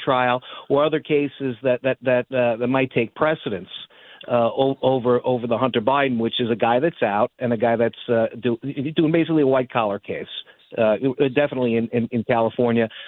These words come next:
the gun is, is, is troubling and problematic in, in, in Delaware, but it, it, uh, you know, it's, it's not going to be one that's gonna be,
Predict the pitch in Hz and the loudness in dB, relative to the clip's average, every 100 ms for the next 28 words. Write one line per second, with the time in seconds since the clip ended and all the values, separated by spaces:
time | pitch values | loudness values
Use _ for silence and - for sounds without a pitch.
0 | - 123 123 156 151 - 127 127 131 - | -6 -2 0 2 0 -4 -10 -4 -4 -2
1 | - 143 131 127 120 131 117 120 123 123 | -2 0 0 -2 0 0 0 2 2 2
2 | 123 - - 123 - 120 98 117 - 117 | 0 -2 -4 -4 -2 -2 0 -2 0 0
3 | 110 147 151 120 113 120 - - - - | 2 2 2 2 0 -2 -8 -18 -6 0
4 | 135 123 - 143 160 147 135 - 147 143 | 0 0 -4 -4 0 0 0 0 2 2
5 | 139 - - - 160 151 151 151 143 147 | 0 -6 -20 -10 -2 0 2 -2 -6 -6
6 | 165 170 175 170 160 147 151 143 139 139 | -2 -2 0 -2 -2 -2 0 2 2 0
7 | 131 - 127 120 127 127 123 | -2 -2 -2 0 0 2 0